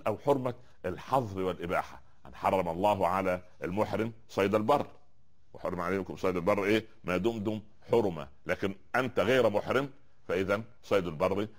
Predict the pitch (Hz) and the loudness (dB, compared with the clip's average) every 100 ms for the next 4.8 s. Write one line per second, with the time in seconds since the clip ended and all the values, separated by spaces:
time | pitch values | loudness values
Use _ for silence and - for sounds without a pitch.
0 | - 95 107 92 104 95 90 80 104 110 | -4 2 4 4 2 2 -2 0 2 2
1 | - - - 110 107 101 101 - - 90 | -2 -8 -4 0 0 0 -4 -8 -8 -2
2 | 85 90 69 - - - - 120 113 - | 0 0 -4 -12 -20 -10 -4 -2 -2 0
3 | 131 110 98 90 92 87 - 113 101 85 | 0 0 -6 -6 -4 -4 0 2 2 0
4 | - 85 - 76 78 87 90 | -4 -4 -2 -2 -2 -2 -4